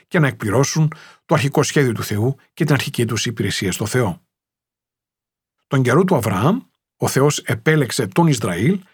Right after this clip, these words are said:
να είναι ο λαός που θα οδηγούσε την ανθρωπότητα προς την υπηρεσία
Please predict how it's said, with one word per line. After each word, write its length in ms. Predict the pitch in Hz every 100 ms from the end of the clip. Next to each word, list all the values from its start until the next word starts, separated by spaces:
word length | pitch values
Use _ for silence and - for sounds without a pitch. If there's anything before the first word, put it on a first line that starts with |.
| _ -
να 160 | 120
είναι 200 | 151 175
ο 80 | 151
λαός 500 | 120 101 120 202 -
που 120 | 165
θα 100 | 143
οδηγούσε 600 | 120 107 95 101 - 170
την 140 | 156 151
ανθρωπότητα 800 | - 110 95 98 117 156 - _
προς 180 | 190 185
την 100 | 151
υπηρεσία 680 | 123 117 107 131 117 113